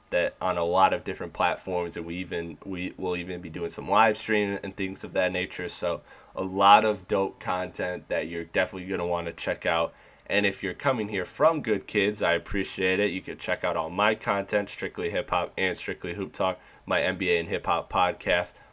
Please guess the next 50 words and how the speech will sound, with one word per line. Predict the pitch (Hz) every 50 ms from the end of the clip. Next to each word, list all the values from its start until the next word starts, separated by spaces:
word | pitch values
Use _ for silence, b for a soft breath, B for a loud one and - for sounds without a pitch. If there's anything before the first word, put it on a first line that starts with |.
| B -
on | 92 90 85 - -
Apple, | - 117 120 123 123 - 120 113 113
Spotify, | 113 117 - - - - 110 107 107 104 98 - - 107 101 98 95 92
wherever | 95 95 90 92 95 92 98
you | 90 90 87
get | 90 90 85 - -
your | 87 85
podcasts. | - - 113 101 95 90 80 - - 92 90 90 90 87 - - B B B B B B B B -
Um, | - 90 85 85
I | 82 85
do | 90 - 92 92
a | 87
lot | 87 87 85
of | 87 87
interesting | 98 90 85 - - - 90 82
things | - - 90 87 87 -
on | - 82 80 82 82
there, | 92 92 92 90 90 90 - B B B B B B B _ _ _ _ -
so | - - - 87 80 80 80 78 - - - _
check | - - 90 85 - -
those | 113 117 120 120 123
out. | 131 123 120 120 120 120 B B B B B B _ _ -
And | 90 90 90 90 90 87 85 -
once | - 98 104 - -
again, | 92 107 104 98
Connor, | 95 - 98 92 92 90 87
man, | 87 87 85 80 - -
thank | 104 101 101 98 -
you | 98
for | - - 85
coming | - - 92 90 87
on | 85 85
the | 85 82
podcast. | - - 92 87 87 85 - - 87 85 85 85 - - -
This | 90 85 -
was | 90 85 85
a, | 85 80 80 -
this | 98 98 -
was | - 98 98
a | 92
dope | 80 98 90 87 85 -
one | 90 87 82
to | -
do, | 82 80 87 85 85 87
and | 87
I'm | 82 80 80
excited | 80 - - - 92 87 87 82
for | - - 92
the | 95 98
year. | 107 107 92 -